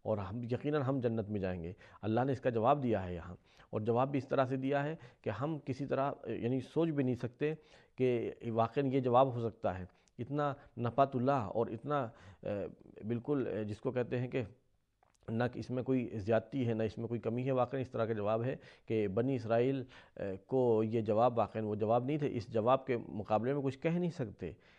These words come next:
کیوں؟ اس لیے کہ کہا ہے کہ اگر تم یہ کہتے ہو کہ دار آخرت، آخرت کا گھر تمہارے لیے ہے، اگر یہ تم کہتے ہو صرف تمہارے لیے، خالصتاً صرف تمہارے لیے ہے، اگر من دون الناس اور کسی کے لیے نہیں ہے، فَتَمَنَّوُا الْمَوْتَ،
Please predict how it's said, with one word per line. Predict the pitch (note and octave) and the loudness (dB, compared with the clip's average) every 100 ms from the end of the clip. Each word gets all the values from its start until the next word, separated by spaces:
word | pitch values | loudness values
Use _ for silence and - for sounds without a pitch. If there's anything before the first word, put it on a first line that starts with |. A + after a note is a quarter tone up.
| _ | _
کیوں؟ | C#3 C#3 C3+ | 2 2 -2
اس | - A#2+ | -10 -4
لیے | B2 | 0
کہ | A#2 | 0
کہا | G#2 G2+ A#2+ | 2 2 2
ہے | C#3+ D3+ - - | 0 -2 -10 -10
کہ | - G#2+ F#2 - - | 2 4 4 -2 -4
اگر | - C3 | 0 2
تم | D3 C3 | 2 2
یہ | B2 | 2
کہتے | B2 A2+ A2+ C#3 | 2 0 2 2
ہو | G#2 D#2+ - _ | 2 0 -6 _
کہ | A#2 A2 | 2 2
دار | G2+ G#2+ A2 C3+ - | 2 2 2 2 0
آخرت، | G#2 - A#2 F#2+ - | -4 0 -2 -2 -2
آخرت | A2 - C#3+ | -2 0 0
کا | A#2+ | 0
گھر | F#2+ G#2+ | 0 -2
تمہارے | A2+ G#2+ C3+ F3 | -2 0 2 4
لیے | A#2 F#2 | 2 0
ہے، | D#2+ B1+ C2+ _ _ | -4 -8 -10 _ _
اگر | A2 B2 | 2 4
یہ | C3+ | 4
تم | C#3+ B2+ | 2 0
کہتے | G#2+ F#2+ G#2 | 0 2 0
ہو | B2 D3 - _ - | 0 -4 -10 _ 0
صرف | G#3 - | 0 0
تمہارے | A#2+ G#2 F#2 | 2 4 2
لیے، | F#2 | 0
خالصتاً | - C3 B2+ B2+ - D3 A#2 | 2 4 4 2 -2 -2 -2
صرف | - G3 G3 | 0 0 2
تمہارے | B2+ G#2+ G#2 | 2 2 2
لیے | F#2+ G2 | 0 0
ہے، | |
اگر | F2+ F#2+ C#3+ - - - | 0 0 -2 -4 -18 -4
من | A#2+ C#3+ | 0 2
دون | C3 C3 | 4 4
الناس | C3+ D3 C#3+ | 2 2 0
اور | C#3+ | -2
کسی | C#3+ E3 | 0 -2
کے | G3+ | 2
لیے | C#3+ A2+ | 4 4
نہیں | G2 E2+ | 2 -4
ہے، | F2 - _ - - _ - | -8 -12 _ -20 -20 _ -6
فَتَمَنَّوُا | G#2+ A#2 A#2 A#2+ | -2 0 2 4
الْمَوْتَ، | C#3+ D3 F3 | 4 6 2